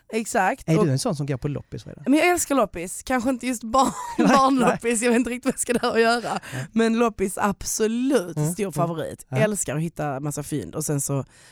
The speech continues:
Speaker 1: vet jag inte vad jag ska ha dem. Och sen har jag lägenheten full. Mm. Ungefär så.
Speaker 2: Du får en egen loppis sen.
Speaker 1: Ja, just det.
Speaker 2: <laughs>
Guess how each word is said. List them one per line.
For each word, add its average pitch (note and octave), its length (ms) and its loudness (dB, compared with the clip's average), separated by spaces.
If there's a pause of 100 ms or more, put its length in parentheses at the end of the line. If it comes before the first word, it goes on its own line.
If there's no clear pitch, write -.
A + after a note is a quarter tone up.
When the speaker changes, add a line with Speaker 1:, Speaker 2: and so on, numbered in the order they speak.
Speaker 1:
vet F3 160 0
jag D3 80 0
inte C#3+ 100 -6
vad D3 60 -2
jag D3+ 60 -2
ska - 120 -4
ha C#3 160 2
dem. F#2 160 -4
Och C#3 80 -2
sen D3 120 0
har D3 80 0
jag C#3 80 0
lägenheten D3 520 0
full. E3 340 -2
Mm. F3 340 -2 (380)
Ungefär C4 320 4
så. F#3 80 -4
Speaker 2:
Du E3 60 0
får C#3+ 100 0
en C#3+ 80 2
egen C3 180 2
loppis C#3 200 -4
sen. C3 200 -6
Speaker 1:
Ja, C4+ 220 4
just C#4+ 200 0
det. - 420 2
Speaker 2:
<laughs> G#3 100 -6